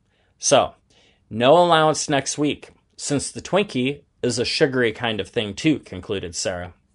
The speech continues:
"Oh, man," said David. "But why do I have to get a sugary consequence? I didn't eat the Twinkie," petitioned Adam.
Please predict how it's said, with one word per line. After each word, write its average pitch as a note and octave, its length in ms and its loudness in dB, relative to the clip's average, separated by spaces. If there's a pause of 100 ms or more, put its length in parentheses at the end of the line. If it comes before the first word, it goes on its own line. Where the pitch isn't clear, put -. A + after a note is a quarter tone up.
(880)
"Oh, D#3+ 340 6
man," E3 640 2
said G#3 280 0
David. G#3 440 4 (800)
"But A#2 80 -4
why F#3 240 4
do G3+ 160 6
I A3 160 4
have G#3 260 0
to C3 80 -2
get B2 160 2
a A2+ 60 2
sugary A2+ 440 -2
consequence? G#2+ 920 -6
I C#3 100 4
didn't G3 220 -2
eat G#3 200 -2
the A#2+ 80 -4
Twinkie," D#3+ 460 -4
petitioned - 500 -6
Adam. A#2 440 0